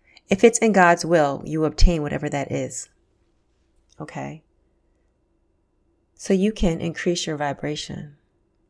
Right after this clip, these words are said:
Just believe and know that you can.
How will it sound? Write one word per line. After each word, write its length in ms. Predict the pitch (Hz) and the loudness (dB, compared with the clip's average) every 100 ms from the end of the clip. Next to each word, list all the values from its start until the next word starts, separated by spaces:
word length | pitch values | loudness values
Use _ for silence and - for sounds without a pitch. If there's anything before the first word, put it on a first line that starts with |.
| _ _ _ _ _ _ _ _ _ _ _ _ _ - | _ _ _ _ _ _ _ _ _ _ _ _ _ -4
Just 220 | 196 196 | -2 0
believe 420 | 180 165 156 151 170 | -2 -2 -4 -6 -6
and 140 | 151 | -6
know 120 | 147 | -4
that 220 | 135 - | -6 -8
you 60 | - | -8
can. 460 | - 156 139 - | -4 -4 -4 -12